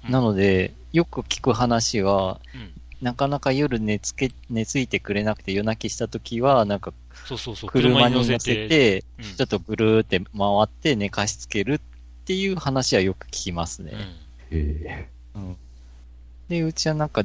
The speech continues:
Speaker 2: 授乳がきっかけで寝落ちてくれるんですけども、で、まあ、寝たかなと思って、奥さんがそーっとこう、布団の上に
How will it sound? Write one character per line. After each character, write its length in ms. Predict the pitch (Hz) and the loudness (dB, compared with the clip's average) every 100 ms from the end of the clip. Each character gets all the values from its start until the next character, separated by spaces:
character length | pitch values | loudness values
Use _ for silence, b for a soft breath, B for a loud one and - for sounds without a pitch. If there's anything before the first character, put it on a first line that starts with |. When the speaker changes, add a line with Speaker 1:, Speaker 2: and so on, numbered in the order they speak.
| - | -2
Speaker 2:
授 260 | 127 143 | -2 0
乳 480 | 180 190 185 185 185 | 0 2 2 0 0
が 140 | 185 | 0
き 140 | - 175 | 0 -4
っ 60 | 170 | -6
か 180 | - 170 | -6 -4
け 160 | 180 | 0
で 220 | 180 180 117 - | 2 2 2 -2
寝 100 | 123 | 0
落 220 | 120 117 | 2 2
ち 40 | - | 0
て 120 | 104 | 0
く 200 | - 98 | 0 2
れ 120 | 95 | 2
る 160 | 98 101 | 2 0
ん 80 | |
で 100 | 90 | 0
す 140 | 85 - | -4 -4
け 80 | 92 | -2
ど 160 | 95 | 0
も、 400 | 120 143 113 92 - b b b b - - - - | 2 4 4 2 -4 b b b b -20 -20 -20 -8
で、 240 | 165 165 | 0 0
ま 280 | 156 151 127 | 2 4 4
あ、 60 | 80 | 4
寝 160 | 123 123 | 2 2
た 160 | 156 | 0
か 180 | - 113 | 0 0
な 320 | 110 117 117 | 2 2 2
と 140 | 113 95 | 0 -4
思 100 | 90 | -8
っ 20 | |
て、 140 | - | -4
奥 240 | 95 117 - | -4 -4 -6
さ 160 | - | -4
ん 60 | 92 | -4
が 80 | 80 | -4
そ 340 | - 107 104 | -2 0 2
ー 40 | 101 | -2
っ 20 | |
と 120 | - | -4
こ 480 | 95 - 92 90 92 - | -4 0 0 0 -4 -8
う、 40 | - - - - | -20 -20 -20 -16
布 80 | - | 0
団 240 | 110 104 | 2 4
の 120 | 104 | 4
上 140 | 107 107 | 4 4
に 180 | 95 | 0